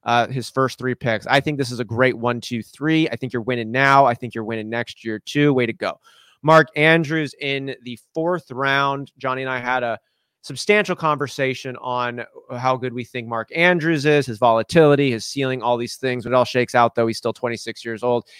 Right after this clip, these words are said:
and does have that elite upside. We like the pick there. At least I do. And then you fill out your wide receiver depth here. Chris Godwin, Devonta Smith, Amari Cooper, and, uh, Chris Olave, rookie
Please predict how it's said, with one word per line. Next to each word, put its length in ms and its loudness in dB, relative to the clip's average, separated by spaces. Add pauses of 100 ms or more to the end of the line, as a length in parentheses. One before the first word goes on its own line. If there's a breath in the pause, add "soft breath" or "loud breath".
(160 loud breath)
and 100 -6
does 240 8
have 260 6
that 120 8
elite 320 2
upside. 480 4
We 80 -6
like 220 -4
the 40 -20
pick 280 -12
there. 180 0
At 80 -6 (380)
least 120 -14
I 140 0
do. 200 -4
And 140 -10
then 160 6
you 120 -2
fill 260 2
out 100 4
your 120 -4
wide 240 4
receiver 340 -8
depth 320 -6
here. 160 -10
Chris 240 -2
Godwin, 340 2
Devonta 300 -2
Smith, 300 -8
Amari 320 0
Cooper, 500 -4 (460 soft breath)
and, 680 0 (380)
uh, 220 2
Chris 400 -2
Olave, 340 2
rookie 480 -4